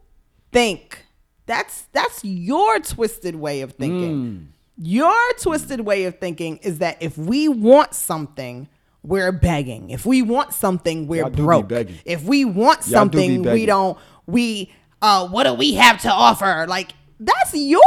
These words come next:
Speaker 1: perception of how it's supposed to go. So it's like, ain't, ain't nothing wrong with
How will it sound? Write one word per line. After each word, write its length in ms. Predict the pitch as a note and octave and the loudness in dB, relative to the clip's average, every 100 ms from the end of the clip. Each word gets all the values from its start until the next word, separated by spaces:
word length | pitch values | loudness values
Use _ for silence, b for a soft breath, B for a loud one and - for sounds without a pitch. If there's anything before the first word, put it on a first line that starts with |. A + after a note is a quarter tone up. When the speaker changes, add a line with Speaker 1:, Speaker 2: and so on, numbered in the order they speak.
| G5 F5+ | 12 10
Speaker 1:
perception 600 | - D#4 - C4+ - B3 | 6 4 2 0 -2 0
of 120 | A#3 A3 | 2 4
how 280 | A#3+ G3+ G3 | 4 4 2
it's 100 | - | -2
supposed 320 | - G#3 F#3 | -2 -2 -2
to 80 | F3+ | -4
go. 320 | E3 - - _ _ _ - | -6 -6 -14 _ _ _ -10
So 340 | - D#4 D#4 | 4 6 6
it's 140 | E4+ | 4
like, 240 | E4+ D#4+ D4 | 2 2 2
ain't, 260 | - - | -6 -10
ain't 280 | - D#5+ D#5+ | 0 0 0
nothing 560 | E5 E5 F#5 G5+ F5 C5 | -4 -2 2 2 4 4
wrong 240 | C#5 F5 | 4 4
with 100 | D5+ | 2